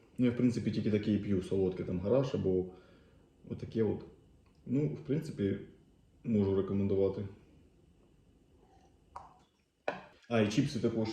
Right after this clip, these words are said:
я вже скуштував. В принципі, вони смачні, але, якби, не відчувається ні м'ясний смак особливо, ні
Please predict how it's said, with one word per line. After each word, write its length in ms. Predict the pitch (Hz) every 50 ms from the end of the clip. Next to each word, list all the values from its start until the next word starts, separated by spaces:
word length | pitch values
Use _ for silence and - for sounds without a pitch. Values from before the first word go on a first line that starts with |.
| -
я 300 | 107 104 101 101 101 98 - - - - - - -
вже 160 | 117 127 120
скуштував. 600 | - - 135 123 - - 131 139 143 147 151 151 151 - - - - - - - - - - - - - - - - - - - - - - - - - - - - - - - - - - - - - - -
В 20 |
принципі, 480 | - 127 135 135 127 113 98 107 98 - - - - - - - - - - - - - - - - - - - - - - - - - - - - - - - - - - - - - - - _ _ _ _ _ _ _ _ _ _ _ - - - _ _ _ _ _ -
вони 200 | 123 123 131 135
смачні, 420 | 131 135 131 117 - - 151 160 139
але, 400 | 110 107 110 110 110 110 107 104 - - - - - - - - - - - 82 92 107 117
якби, 400 | 123 110 110 98 101 110 107 110 120 120 117 123
не 100 | 123 120
відчувається 580 | 113 117 110 - 120 117 110 101 95 95 - 101
ні 80 | 101
м'ясний 340 | 101 104 107 101 - 131 131
смак 320 | 131 - 101 95 90 - 98
особливо, 540 | - - 101 95 95 98 95 95 92 92
ні 440 | 95 95 98 98 98 98 95 98 -